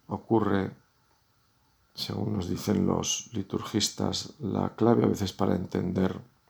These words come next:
esta palabra, para situarla, y en el fondo para hacer de ella oración, que es de lo que se trata, que este evangelio nos lleve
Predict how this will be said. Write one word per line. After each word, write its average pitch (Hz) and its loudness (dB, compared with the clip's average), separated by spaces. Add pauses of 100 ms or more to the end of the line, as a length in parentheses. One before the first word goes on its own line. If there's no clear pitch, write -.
(1400)
esta 87 0
palabra, 95 8
para 90 6
situarla, 95 2 (1160)
y 110 2
en 104 6
el 104 6
fondo 139 6
para 95 2
hacer 117 2
de 104 8
ella 92 6
oración, 90 6
que 87 -4
es 82 -4
de 85 0
lo - 0
que - -14
se - -4
trata, 98 -2 (1300)
que - 0
este 98 2
evangelio 92 2 (840)
nos 98 0
lleve 101 6